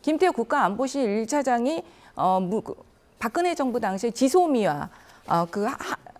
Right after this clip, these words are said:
한일 군사정보 보호협정을 밀실 협의해가지고 굉장히 문제가, 아, 됐었습니다. 그리고 김태호 일 차장 같은 경우는 제가 알기로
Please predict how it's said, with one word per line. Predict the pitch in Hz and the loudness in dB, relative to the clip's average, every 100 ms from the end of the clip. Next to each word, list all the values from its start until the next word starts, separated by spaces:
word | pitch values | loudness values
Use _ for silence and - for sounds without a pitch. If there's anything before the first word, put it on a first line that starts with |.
| - - - | -20 -20 -8
한일 | - 359 370 339 | 0 2 4 2
군사정보 | 339 226 240 302 277 240 233 262 | 4 2 6 4 4 0 0 0
보호협정을 | 226 247 269 240 233 214 247 | 2 4 2 -2 -4 -2 0
밀실 | 226 339 403 392 311 | 0 2 2 0 0
협의해가지고 | 285 320 311 269 240 180 208 370 - - | -2 -2 -2 0 0 -2 -4 -4 -6 -12
굉장히 | - - 605 320 | -2 4 4 4
문제가, | 254 277 254 226 170 - - _ - | 2 2 2 2 2 -2 -16 _ -2
아, | 185 180 | -2 0
됐었습니다. | 208 233 220 170 151 226 185 | 0 -2 -2 -6 -4 -2 -2
그리고 | - 254 262 | 0 0 0
김태호 | 254 285 320 302 294 294 294 - - | 2 2 0 0 2 2 0 -8 -6
일 | 226 | -2
차장 | 302 294 277 | 0 0 0
같은 | 247 240 | -2 -2
경우는 | 233 233 | -4 -4
제가 | 233 214 240 | 0 4 4
알기로 | 208 196 226 330 | 4 2 0 0